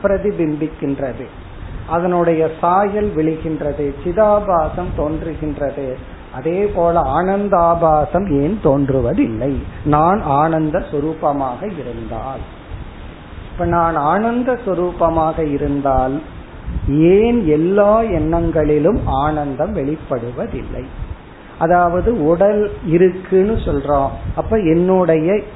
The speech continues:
சத்து வெளிப்பட்டு விட்டது. பிறகு வந்து மனசு உணர்கிறதுன்னு சொல்றோம், ஆத்மாவினுடைய சித்து வெளிப்பட்டு விட்டது. அப்படி இருக்கையில்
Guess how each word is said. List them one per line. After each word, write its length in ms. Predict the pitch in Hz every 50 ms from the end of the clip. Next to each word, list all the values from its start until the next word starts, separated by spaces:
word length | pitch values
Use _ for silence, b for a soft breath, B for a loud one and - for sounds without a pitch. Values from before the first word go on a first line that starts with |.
| - - - - - -
சத்து 420 | 202 220 220 - - - 285 240
வெளிப்பட்டு 600 | 180 170 160 170 190 - - - - - 208 196
விட்டது. 340 | - - - - - - 117 - - - - - - - - - - - - - - - - - - - - - - - - -
பிறகு 380 | 202 208 214 233 226 226 226
வந்து 320 | 208 185 180 180 180 214 226
மனசு 580 | 190 151 147 156 170 190 202 196 196 208 196
உணர்கிறதுன்னு 920 | 165 156 165 185 208 220 214 214 - 190 190 170 170 170 156 170 170 175 185
சொல்றோம், 500 | 170 - 165 151 143 143 147 147 143 135 131 - - - - - - - -
ஆத்மாவினுடைய 1120 | 139 156 190 196 - - - 208 202 196 196 185 190 175 175 175 170 170 165 156 160 156 160 - -
சித்து 320 | 262 269 - - - 208
வெளிப்பட்டு 640 | 160 165 160 180 190 180 - 175 156 156 - 190 175
விட்டது. 580 | 151 147 147 - - 139 127 139 135 127 120 120 120 - - - - - -
அப்படி 380 | - 180 180 - - 262 254 247
இருக்கையில் 760 | 226 202 185 170 175 175 - - 170 156 151 143 135 135